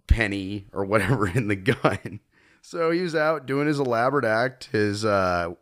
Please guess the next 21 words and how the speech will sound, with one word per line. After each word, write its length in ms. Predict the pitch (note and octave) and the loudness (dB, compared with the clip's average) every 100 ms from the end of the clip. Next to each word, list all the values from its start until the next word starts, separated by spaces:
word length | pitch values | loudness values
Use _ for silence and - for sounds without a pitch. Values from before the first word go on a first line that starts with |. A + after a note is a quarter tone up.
| _ _ _ _ _ | _ _ _ _ _
his, 340 | A#2+ A2 A2 A2 | -2 0 0 2
uh, 240 | G2 F#2 | 2 2
racist 500 | G2+ C3 C3+ A2+ G2 | 0 0 0 -4 -4
yellow 280 | G#2 G2+ F#2+ | -2 0 0
face 340 | - D#2+ D#2 | -2 -8 -8
bit, 320 | - D2+ A#1+ - _ _ _ | -12 -12 -14 -18 _ _ _
which 280 | - G2+ F#2+ - _ | -4 -4 -4 -16 _
my 160 | A2 G#2+ | -6 -6
favorite 540 | - - - C#4+ A3 | -8 -6 -2 -2 -4
part 220 | D#3 D#3 | -2 0
of 80 | B2+ | 0
all 240 | G2+ G2+ B2+ | 0 -2 -2
of 60 | |
this 320 | D3+ D#3 - - | -6 -8 -12 -12
is 140 | A2+ G2+ | -10 -6
that 140 | G#2 | -4
he 160 | A2 A#2 | -2 -4
actually 280 | C3 - C3 | -4 -2 0
had 180 | A#2+ | 0
an 80 | G#2+ | -2
interpreter. 680 | F2 - A2+ G2+ - - | -8 -6 -4 -4 -8 -20